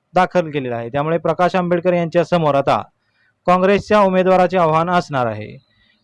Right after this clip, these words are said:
विशेष म्हणजे, महाराष्ट्रात महायुतीच्या विरोधात महाविकास आघाडी असा लढत होत असताना, यात वंचित बहुजन आघाडी ही महाविकास आघाडीमध्ये सामील होईल, अशी अनेक दिवस चर्चा होती. यासाठी अनेक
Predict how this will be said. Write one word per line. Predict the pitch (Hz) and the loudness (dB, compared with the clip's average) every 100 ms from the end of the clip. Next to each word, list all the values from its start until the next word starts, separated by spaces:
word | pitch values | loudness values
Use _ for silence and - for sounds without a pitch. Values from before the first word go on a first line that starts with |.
| _ | _
विशेष | 175 170 214 202 | -2 2 2 2
म्हणजे, | 208 202 202 214 | 2 4 2 2
महाराष्ट्रात | 185 175 185 185 196 190 185 | 2 2 2 0 0 0 -2
महायुतीच्या | 160 170 180 180 190 - - 185 185 - | -2 0 0 -2 -6 -6 0 0 0 -4
विरोधात | 160 165 175 151 - _ | -4 0 2 2 -2 _
महाविकास | 139 160 185 196 190 | -4 -2 0 0 0
आघाडी | 185 185 | 2 4
असा | 185 185 | 2 2
लढत | 175 175 180 175 | 0 2 2 2
होत | 170 175 | 0 0
असताना, | 170 165 165 180 | 0 -2 -2 0
यात | 147 156 - _ _ _ _ _ 165 | 0 0 -2 _ _ _ _ _ -2
वंचित | 175 214 | 0 0
बहुजन | 196 202 202 196 | 2 4 4 2
आघाडी | 185 185 190 | 2 4 2
ही | 185 190 - 156 | 0 -2 -4 -2
महाविकास | 156 175 190 180 | 0 0 0 0
आघाडीमध्ये | 180 175 170 170 175 | 0 0 0 0 -2
सामील | 180 165 160 | 0 0 0
होईल, | 160 151 147 - _ _ _ - | 2 0 -2 -10 _ _ _ -10
अशी | 156 | -2
अनेक | 180 180 196 - - - | 0 2 -2 -6 -20 -6
दिवस | 170 185 - | 0 0 2
चर्चा | 196 147 | 0 0
होती. | 143 113 110 - _ _ - | -2 -4 -10 -14 _ _ -4
यासाठी | 151 170 180 - - 175 180 190 - | 2 4 2 -2 -4 -2 0 -2 -4
अनेक | 160 175 | -2 0